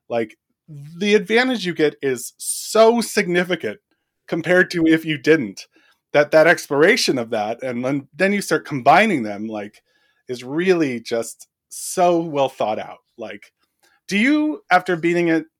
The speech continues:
I mean, you're not a From Software obsessive. You still don't want, you don't wanna play the other games, but, like, do you maybe have a little bit more of an understanding of why people talk about their game design, how they think about games? Do you think that that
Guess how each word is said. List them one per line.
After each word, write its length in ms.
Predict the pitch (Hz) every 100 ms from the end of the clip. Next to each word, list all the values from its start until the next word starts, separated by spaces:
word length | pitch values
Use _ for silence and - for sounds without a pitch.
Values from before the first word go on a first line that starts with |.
| _ _ _ _ _ _ _ _ _ _ _ _ - - -
I 80 |
mean, 120 | 190 220
you're 120 | 233
not 160 | 240
a 40 | 240
From 280 | 233 208 196
Software 380 | 202 180 175
obsessive. 500 | 151 135 113 - 110
You 80 | 117
still 240 | 117 165 156
don't 180 | 147
want, 180 | 127 127
you 60 | 135
don't 120 | 135
wanna 120 | 147
play 220 | 143 139
the 100 | 123
other 160 | 107 95
games, 360 | 85 92 95 -
but, 280 | 139 127 120 _ _
like, 300 | 139 131 123 -
do 80 |
you 600 | 175 202 208 214 208 196 _ 156
maybe 320 | 160 170 165
have 340 | 156 151 143 120
a 80 | 123
little 240 | 127 143
bit 320 | 131 139 135 - _ _ _ _ _ _ _ _ _ _ _ _ _
more 220 | 139 147
of 80 | 143
an 80 | 131
understanding 580 | 127 123 - 117 123 117
of 160 | 101
why 760 | 101 101 104 107 110 110 110 127 _ _ _ _ _ _ _ _ _ _ _ _ _
people 240 | 139 123
talk 260 | 117 127 123
about 240 | 113 98
their 120 | 104
game 380 | 98 104 95 104
design, 460 | 113 127 139 139 156
how 160 | 113
they 120 | 107 104
think 260 | - 110
about 260 | 104 104 98
games? 400 | 104 104 123 131
Do 100 | 120
you 60 |
think 200 | 120 139
that 160 | 120 107
that 260 | 110 110